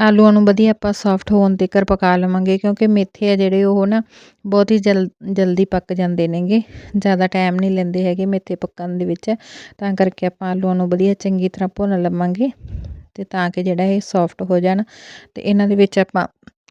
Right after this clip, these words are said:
ਥੋੜ੍ਹਾ ਜਿਹਾ ਮਿਕਸ ਕਰਨ ਤੋਂ ਬਾਅਦ ਆਪਾਂ ਇੱਕ ਚਮਚਾ ਜਿਹੜਾ ਨਮਕ ਐਡ ਕਰ ਦੇਵਾਂਗੇ ਤਾਂ ਕਿ ਆਲੂ ਜਿਹੜੇ ਜਲਦੀ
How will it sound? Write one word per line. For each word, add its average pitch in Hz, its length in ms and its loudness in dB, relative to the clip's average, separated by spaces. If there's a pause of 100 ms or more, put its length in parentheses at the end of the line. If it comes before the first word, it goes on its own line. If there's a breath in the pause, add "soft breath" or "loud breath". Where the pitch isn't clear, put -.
(120)
ਥੋੜ੍ਹਾ 214 260 6
ਜਿਹਾ 208 140 4
ਮਿਕਸ 196 220 2
ਕਰਨ 202 280 2
ਤੋਂ 190 160 4
ਬਾਅਦ 190 220 2
ਆਪਾਂ 196 220 -2
ਇੱਕ 185 140 -6
ਚਮਚਾ 185 380 0
ਜਿਹੜਾ 185 260 0
ਨਮਕ 190 380 0
ਐਡ 180 200 2
ਕਰ 185 200 0
ਦੇਵਾਂਗੇ 185 520 0 (180)
ਤਾਂ 202 160 0
ਕਿ 190 200 -2
ਆਲੂ 175 240 0
ਜਿਹੜੇ 185 280 0
ਜਲਦੀ 190 460 2